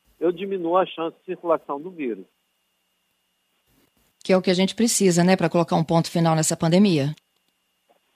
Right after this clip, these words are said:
Speaker 1: É, um ponto final a gente pensa, é, talvez mais numa condição de, de, de estabilidade baixa, né, de, de, talvez de circulação mais restrita,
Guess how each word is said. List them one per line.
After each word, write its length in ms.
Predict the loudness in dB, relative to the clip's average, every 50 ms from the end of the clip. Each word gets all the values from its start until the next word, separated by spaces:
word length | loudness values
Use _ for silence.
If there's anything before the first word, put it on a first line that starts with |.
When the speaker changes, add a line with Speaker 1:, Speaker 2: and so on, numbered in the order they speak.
| _ _ _ _ _ _ _ _ _ _ -4
Speaker 1:
É, 220 | 2 4 4 4 4
um 240 | 2 -2 -10 -14
ponto 340 | -10 -4 -2 0 0 0 -2 -4
final 520 | -6 -4 0 4 4 6 6 6 6 4
a 80 | 2 2
gente 440 | 0 -4 -10 -8 -6 -6 -6 -6 -6 _ _ _ _ _ _ -10
pensa, 400 | -6 -6 -6 -6 -6 _ -2 0
é, 760 | 0 0 0 0 0 2 2 2 2 2 0 -2 -2 -4 -6 -10 _ _ _ _ _ _ _ _ _ _ _
talvez 380 | -6 -6 -2 0 0 -2 -2 0
mais 320 | 2 2 4 4 2 0
numa 240 | -4 -6 -4 -4 -4
condição 580 | -4 -4 -6 -6 -6 -8 _ -4 -2 -2 -2 -4
de, 360 | -6 -8 -6 -6 -6 -6 -10 _ _ _ _ _ _ _
de, 260 | -14 -12 -10 -10 -12 -14
de 120 | -16 -16 -16
estabilidade 800 | -12 _ -4 -4 -4 -2 -2 -4 -2 0 2 4 4 4 2 -2
baixa, 560 | -4 0 4 4 4 4 2 0 -4 -12 -14
né, 160 | -12 -10 -12 -12
de, 340 | -12 -14 -12 -12 -12 -12 -12 _ _ _ _ _ _ _ _ _ _ _ _ -12
de, 280 | -8 -6 -6 -6 -8 -6 -4
talvez 320 | -2 0 2 2 0 0
de 160 | -2 -10 -8 -4
circulação 580 | -4 -4 0 2 4 4 4 2 0 -4 -4
mais 220 | -2 -2 -4 -4 -4
restrita, 880 | -6 -8 -8 -10 _ -10 -6 -4 0 -2 -2 -2 -4 -8 -8 -10 -12